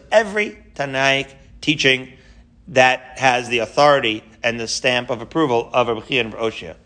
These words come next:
Incredible. Okay. So that means he basically knows Kol HaTorah Kula, Barry.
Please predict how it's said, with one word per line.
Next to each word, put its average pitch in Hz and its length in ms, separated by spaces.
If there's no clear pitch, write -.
Incredible. 135 640
Okay. 160 400
So 165 840
that 135 180
means 143 200
he 165 80
basically 131 420
knows 131 180
Kol 139 240
HaTorah 131 220
Kula, 185 260
Barry. 85 300